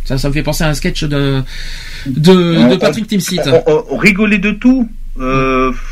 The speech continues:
Speaker 2: pas vraiment. On, on peut rigoler sur un, sur un certain point, mais pas rigoler de tout.
Speaker 1: Alors ça me fait penser à un petit, je sais pas si vous avez vu le sketch de Patrick Timsit qui fait ça.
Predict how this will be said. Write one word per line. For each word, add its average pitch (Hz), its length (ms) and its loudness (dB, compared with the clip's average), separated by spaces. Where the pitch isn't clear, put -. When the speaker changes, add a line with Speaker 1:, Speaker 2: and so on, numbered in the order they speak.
Speaker 2:
pas 160 100 6
vraiment. 156 440 0
On, 113 200 -4
on 127 80 -4
peut 208 140 0
rigoler 180 340 0
sur 160 180 -2
un, 151 140 2
sur 131 260 -6
un 139 140 2
certain 147 360 2
point, 220 360 2
mais 127 140 6
pas 185 220 2
rigoler 160 340 -2
de 143 140 -4
tout. 139 200 -4
Speaker 1:
Alors 117 100 -4
ça 131 80 0
me 123 60 0
fait 123 80 2
penser 123 180 2
à 160 60 2
un 143 60 -2
petit, 143 220 -2
je 135 60 0
sais 131 140 -2
pas 170 100 2
si 170 100 0
vous 156 120 2
avez 156 100 4
vu 160 100 -2
le 170 120 2
sketch 175 320 -2
de 147 180 -2
Patrick 156 280 0
Timsit 156 340 0
qui 127 100 -4
fait 131 100 0
ça. 208 220 0